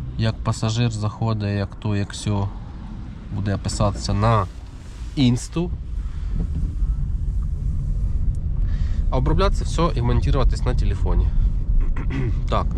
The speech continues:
Надіюсь, що там один пасажир якийсь чи пасажирка.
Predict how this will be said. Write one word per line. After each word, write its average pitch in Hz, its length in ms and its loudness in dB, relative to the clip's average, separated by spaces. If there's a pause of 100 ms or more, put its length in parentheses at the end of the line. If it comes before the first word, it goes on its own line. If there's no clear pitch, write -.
(1800)
Надіюсь, 123 380 2
що - 100 -2
там 110 200 2
один 120 260 2
пасажир 127 440 2
якийсь - 280 0
чи - 120 -2
пасажирка. - 640 2